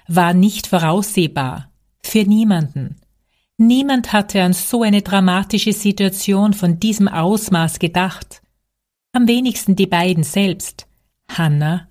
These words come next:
und Paul. Es musste so kommen,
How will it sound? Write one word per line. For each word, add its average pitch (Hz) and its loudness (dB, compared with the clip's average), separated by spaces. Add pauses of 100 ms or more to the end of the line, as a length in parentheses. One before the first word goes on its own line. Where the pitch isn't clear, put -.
(160)
und 214 0
Paul. 143 -4 (1200)
Es 240 -2
musste 254 -4
so 196 -2
kommen, 151 -2